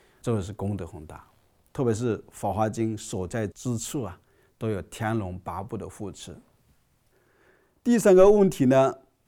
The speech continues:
他说：“师父，这个《法华经》对现代人有什么意义？”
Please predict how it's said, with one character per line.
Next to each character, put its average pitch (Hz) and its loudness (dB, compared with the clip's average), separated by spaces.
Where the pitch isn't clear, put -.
他 156 0
说 175 4
：“师 185 2
父， 143 4
这 165 -2
个 175 6
《法 117 6
华 147 6
经》 147 2
对 165 4
现 190 4
代 156 4
人 98 -2
有 104 0
什 123 -4
么 90 -8
意 156 -2
义？” 113 -4